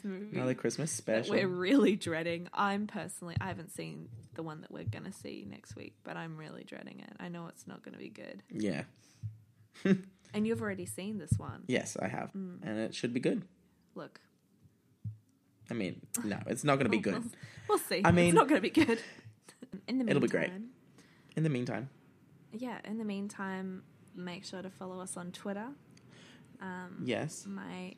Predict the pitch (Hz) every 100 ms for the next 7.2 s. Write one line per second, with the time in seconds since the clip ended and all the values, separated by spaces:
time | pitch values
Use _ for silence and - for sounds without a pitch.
0 | - 190 - - 180 180 185 - 180 180
1 | 175 175 180 190 - 180 175 - 175 180
2 | 202 - 185 - 185 190 127 123 143 190
3 | - 135 139 123 123 123 82 123 117 117
4 | 117 - 120 120 117 107 104 107 104 101
5 | 156 220 - - - - - - - 139
6 | 139 139 156 151 147 143 139 135 151 190
7 | 117 -